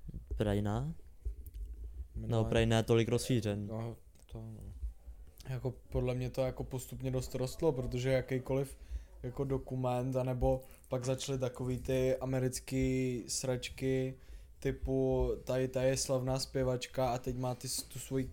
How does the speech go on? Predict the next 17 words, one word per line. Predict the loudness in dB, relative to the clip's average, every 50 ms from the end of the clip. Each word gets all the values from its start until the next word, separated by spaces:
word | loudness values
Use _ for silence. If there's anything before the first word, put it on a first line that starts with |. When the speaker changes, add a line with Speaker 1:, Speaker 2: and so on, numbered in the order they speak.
| -8 -14 -6 -2
Speaker 3:
partu | 0 0 0 -2 -4 -2
kamarádů, | 0 0 2 2 2 2 4 4 4 4 2 2 2 0 0 0
tohle. | -2 -2 -2 0 2 2 2 2 2 0 -2 -4 -8 -12 -18 -20 -20 -16 -14 -12 -12 -12 -14 -18 -12 -8 -6 -6 -6 -6 -10 -12
A | -6
taky | -4 -4 -2 -2 -4 -2 0
jako | 0 0 0 0 -2
vždycky | -2 -2 -2 -4 -4 -4 -4 0
byla | 2 4 4 4 4 4 2 2 0
nějaká | -2 -2 -2 -4 -4 -4 -2 -2 -2 -2
taková | -2 -4 -8 -4 -4 -2 -2
ta | -2 -2 -2 -2 -2 -2 -4 -4 -6 -6 -6 -8 -8 -8 -10
hlavní | -6 -4 -2 -2 0 0 -2 -2 -2
postava, | -4 -4 -8 -8 -6 -4 -2 -2 -2
která | -2 -2 -2 0 0 0
byla | 0 0 -2 -2
ta | -2 -4 -4
star. | -6 -8 -6 -6 -6 -4 -4 -4 -4 -6